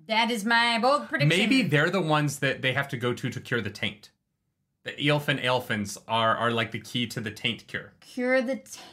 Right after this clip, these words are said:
Speaker 1: taint?
Speaker 2: Yeah, like, they have the, like, brush that can get in there and really, like, scrub at it.
Speaker 1: They've got the, like, straw cleaner. You can't clean a straw without the specific straw
Speaker 2: <laughs> Yeah,
Speaker 1: cleaner.
Speaker 2: yeah, yeah, yeah, yeah.
Speaker 1: Yeah, yeah, yeah, yeah.
Speaker 2: Yeah,
Speaker 1: Okay,
Speaker 2: yeah, yeah.
Speaker 1: okay, okay.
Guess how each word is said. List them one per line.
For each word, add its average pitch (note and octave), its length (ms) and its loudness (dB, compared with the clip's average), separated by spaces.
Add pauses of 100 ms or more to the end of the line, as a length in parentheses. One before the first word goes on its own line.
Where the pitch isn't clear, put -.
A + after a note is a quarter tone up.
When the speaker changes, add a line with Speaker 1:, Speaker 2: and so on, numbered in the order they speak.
(120)
Speaker 1:
taint? D#4+ 500 -4
Speaker 2:
Yeah, - 220 0
like, A#2+ 200 -2
they C#3 160 2
have C#3+ 280 -2
the, C#3 120 0
like, A#2+ 280 -2
brush A#2+ 340 2
that A2+ 140 -6
can A#2+ 160 -6
get G#2+ 160 0
in G#2+ 140 -2
there F2 200 -4
and F#2 100 -8
really, G2+ 240 -4
like, F#2 180 -10
scrub - 280 -6
at - 140 -12
it. - 220 -12
Speaker 1:
They've C4+ 200 -2
got C#4+ 340 4
the, D4 140 -2
like, C4+ 280 2
straw C4 500 4
cleaner. F#3+ 680 -6 (100)
You A3+ 160 -4
can't C#4+ 300 -2
clean C#4 240 -4
a C4 60 -4
straw B3 360 4
without A3+ 320 -2
the A#3+ 80 -4
specific A3 640 -6
straw F3+ 320 2
Speaker 2:
<laughs> - 0 -
Yeah, F3 160 4
Speaker 1:
cleaner. E3 160 6
Speaker 2:
yeah, D#3 80 6
yeah, D3+ 100 6
yeah, - 0 -
yeah. C#3+ 400 6
Speaker 1:
Yeah, - 0 -
yeah, C3 60 4
yeah, C4 480 4
yeah. - 0 -
Speaker 2:
Yeah, G#3+ 320 4
Speaker 1:
Okay, - 120 2
Speaker 2:
yeah, - 60 2
yeah. A#3+ 100 2
Speaker 1:
okay, G#3+ 280 -2
okay. F#3 440 -6